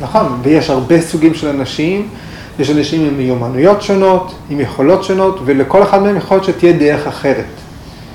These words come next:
וזה, ו-, אה, אה, ואנחנו צריכים להבין שב-, שהמשפט הראשון אומר, מטרת היוגה קרובה לאלה, לנחושים בדרגת האינטנסיביות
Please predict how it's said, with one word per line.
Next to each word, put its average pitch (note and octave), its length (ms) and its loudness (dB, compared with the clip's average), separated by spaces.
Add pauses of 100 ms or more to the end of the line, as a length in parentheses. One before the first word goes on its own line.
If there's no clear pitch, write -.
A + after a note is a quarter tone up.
(460)
וזה, D#3 340 4 (160)
ו-, C3+ 480 4 (220)
אה, C3+ 420 -2 (280)
אה, C#3 320 0 (1600)
ואנחנו - 220 0
צריכים F3 440 2 (360)
להבין C#3 260 2
שב-, C3+ 520 0
שהמשפט C3+ 800 -2
הראשון E3+ 400 0
אומר, E3 320 0 (800)
מטרת D#3 400 0
היוגה D3+ 340 4
קרובה C#3+ 680 2 (200)
לאלה, A#2 420 -2 (640)
לנחושים C3 840 -2 (300)
בדרגת D3 440 2
האינטנסיביות D#3 760 -2